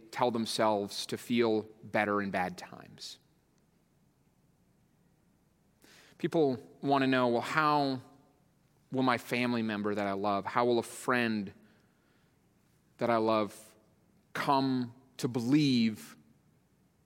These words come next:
that Jesus has risen from the dead?" Absolutely plead with people. Absolutely reason with them.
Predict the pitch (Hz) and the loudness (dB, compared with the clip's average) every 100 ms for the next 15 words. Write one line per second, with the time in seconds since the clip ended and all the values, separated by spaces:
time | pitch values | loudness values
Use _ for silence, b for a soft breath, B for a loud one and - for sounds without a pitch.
0 | _ 127 110 135 127 131 - 113 - - | _ -4 -2 -2 0 -2 -4 -6 -10 -8
1 | 120 120 117 107 - 110 110 104 107 98 | -4 -2 -4 -6 -4 -2 -2 -6 -8 -6
2 | 101 90 - - _ _ _ _ _ _ | -6 -6 -12 -20 _ _ _ _ _ _
3 | _ b b b - 139 143 - 135 127 | _ b b b -2 0 0 0 0 0
4 | 113 110 95 - - _ _ _ - - | 0 -2 -4 -10 -20 _ _ _ -20 -4
5 | 135 117 101 - 95 82 80 80 - - | 0 0 -2 -8 -14 -14 -14 -18 -20 -20
6 | _ _ B B B 143 165 151 - 147 | _ _ B B B 4 4 2 0 2
7 | 143 139 131 127 120 - b b b _ | 2 2 0 0 0 -6 b b b _
8 | 131 147 180 165 127 117 113 117 113 - | 0 2 4 2 2 0 -2 0 -2 -2
9 | 110 92 92 | -4 -4 -8